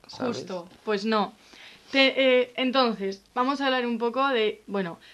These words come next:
Speaker 2: para mí, ser main character es como ser, como estar en paz contigo misma, estar con la gente que tú qui-, tú sabes la típica,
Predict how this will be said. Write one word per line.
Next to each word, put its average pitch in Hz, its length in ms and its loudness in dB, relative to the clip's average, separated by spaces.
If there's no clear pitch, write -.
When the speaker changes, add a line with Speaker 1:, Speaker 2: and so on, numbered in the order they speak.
Speaker 2:
para 233 260 6
mí, 269 280 2
ser 254 240 2
main 254 220 0
character 262 600 0
es 226 200 -6
como 214 500 -6
ser, 254 460 0
como 277 180 2
estar 285 260 4
en 330 160 2
paz 294 380 8
contigo 247 460 2
misma, 294 480 -2
estar 247 500 2
con 247 220 2
la 220 120 2
gente 233 360 0
que 214 100 0
tú 247 160 -6
qui-, 220 200 -8
tú 349 120 2
sabes 392 200 4
la 214 180 4
típica, 262 440 2